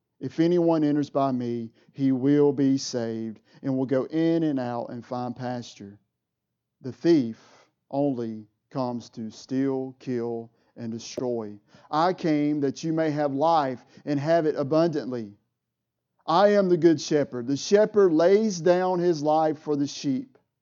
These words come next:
He who is the hired hand and not a shepherd, who does not own the sheep, sees the wolf coming and leaves the sheep and flees. And the wolf snatches them and scatters them.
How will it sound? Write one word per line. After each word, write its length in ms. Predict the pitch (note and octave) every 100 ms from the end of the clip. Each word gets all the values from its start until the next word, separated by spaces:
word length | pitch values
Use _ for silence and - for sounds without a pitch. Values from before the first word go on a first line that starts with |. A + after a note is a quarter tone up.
| _ _ _ _ _ _ _ _ _ -
He 240 | E3 G3
who 140 | F3 D#3+
is 160 | C#3+
the 80 | C#3
hired 420 | A2+ D3+ D#3+ D3+
hand 480 | C#3 D3 C3 A#2+ A#2 _ -
and 220 | C#3 C3+
not 260 | D3 D#3+
a 100 | C#3
shepherd, 640 | B2+ - B2 A#2+ A#2 A2+ A2 _ _ -
who 120 | C#3+
does 320 | D#3 D#3+ D#3
not 200 | D#3+ D#3
own 300 | D3+ E3+ E3+
the 80 | C3
sheep, 480 | - C3 B2+ B2 - _ _ _
sees 420 | - D#3+ E3 D3+
the 100 | D#3
wolf 300 | C#3+ D3 C#3+
coming 400 | C#3 C3 C3 B2+
and 140 | A#2+
leaves 420 | B2 D#3+ E3+ D3+ C#3+
the 100 | C3
sheep 480 | - C3+ A#2 - _ _
and 160 | C3 A2+
flees. 680 | - D3 D#3 A#2 G#2+ G2+ _ -
And 160 | D3+ D3
the 60 |
wolf 380 | C#3 D3+ F3+ F3
snatches 800 | C#3+ - D3 D#3+ G#3 G3+ G3 D#3+
them 340 | C#3 C#3 C#3 B2+
and 160 | B2
scatters 580 | - - D3+ D3 B2+ A2
them. 360 | A#2 A2 G#2+